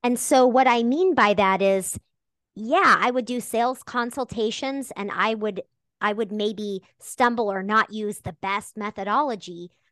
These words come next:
But what I did have going for me is I knew how to help my clients and I was confident that I could. And I showed up on those, on those calls with them, connected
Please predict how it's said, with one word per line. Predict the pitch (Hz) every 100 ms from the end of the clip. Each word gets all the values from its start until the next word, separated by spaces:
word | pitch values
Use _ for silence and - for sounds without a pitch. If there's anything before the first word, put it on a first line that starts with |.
| -
But | 220
what | 240
I | 208
did | 202 285
have | 359 269 190
going | 202 196 185
for | - 196
me | 185 180 175 - _ _ _
is | 254
I | 247 233
knew | 220 277 349
how | 220 196
to |
help | 170 214 -
my | 180
clients | 175 - 202 147 - - - - _ _ _ -
and | 233
I | 214
was | 202 196
confident | - - 277 320 220 202 190 -
that | 185
I | 175
could. | 180 - 320 196 - - _ _ _ _
And | 226 220
I | 208
showed | 202 - 269 247 240
up | 320 -
on | 220 208
those, | 202 196 - -
on | 214
those | 196 185 -
calls | - 277 359 403
with | 208 196
them, | 196 185 180 190 - _ _ _ _ -
connected | 233 208 208 262 _ 302 294